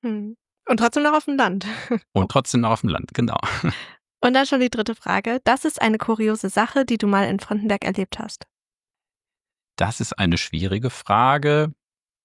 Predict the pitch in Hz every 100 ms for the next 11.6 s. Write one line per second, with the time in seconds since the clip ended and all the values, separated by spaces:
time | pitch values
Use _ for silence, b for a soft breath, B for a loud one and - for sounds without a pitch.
0 | _ _ _ _ _ _ _ _ - 123
1 | 120 104 113 156 - 135 127 127 123 117
2 | - 123 - 117 117 - - - _ _
3 | _ - 101 - - - - 107 - -
4 | 90 - 117 110 104 110 - 110 - -
5 | 87 - 104 107 101 98 98 92 _ -
6 | 95 107 113 - 110 143 127 104 - -
7 | - - 151 131 120 113 - 123 104 -
8 | 92 95 113 123 117 104 117 110 107 107
9 | 110 113 107 101 - 113 110 113 101 113
10 | 123 110 117 107 104 107 107 101 90 117
11 | - 95 110 104 131